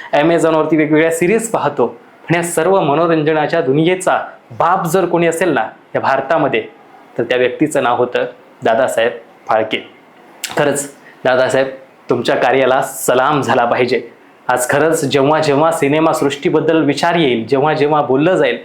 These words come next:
तेव्हा तेव्हा अगदी सुवर्ण अक्षराने लिहिलं जावं असंच हे नाव आहे दादासाहेब फाळके. आज प्रत्येक मराठी माणसाला जर अभिमान वाटावा असं या व्यक्तीचं नाव असेल, काम असेल, तर नक्कीच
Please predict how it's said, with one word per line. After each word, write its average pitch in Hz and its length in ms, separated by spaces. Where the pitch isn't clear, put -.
तेव्हा 151 300
तेव्हा 135 300
अगदी 147 260
सुवर्ण 185 420
अक्षराने 190 500
लिहिलं 165 280
जावं 123 320
असंच 190 380
हे 151 100
नाव 135 220
आहे 120 240
दादासाहेब 127 500
फाळके. 117 400
आज 135 160
प्रत्येक 131 460
मराठी 147 340
माणसाला 165 380
जर 165 140
अभिमान 156 420
वाटावा 147 440
असं 143 220
या 151 100
व्यक्तीचं 139 500
नाव 151 220
असेल, 135 280
काम 151 280
असेल, - 560
तर 143 40
नक्कीच 139 500